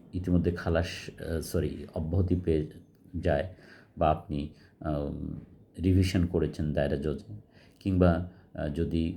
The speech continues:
কোয়াশ হয়ে যায়, সেক্ষেত্রে যদি আপনাকে leave to appeal করার প্রয়োজন হয়,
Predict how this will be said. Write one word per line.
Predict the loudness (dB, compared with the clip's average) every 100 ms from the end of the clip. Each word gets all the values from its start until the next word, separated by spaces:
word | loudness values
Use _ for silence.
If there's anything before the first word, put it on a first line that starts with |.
| -2
কোয়াশ | 4 4 2 -2 2
হয়ে | 2 2
যায়, | -2 -4 -6 _ _ _ -6
সেক্ষেত্রে | -4 -4 -8 -4 -2
যদি | 0 0 0
আপনাকে | -2 -4 0
leave | 2 2 2
to |
appeal | 0 0 -4 -2
করার | -2 -2
প্রয়োজন | -2 -4 -4 -6
হয়, | -6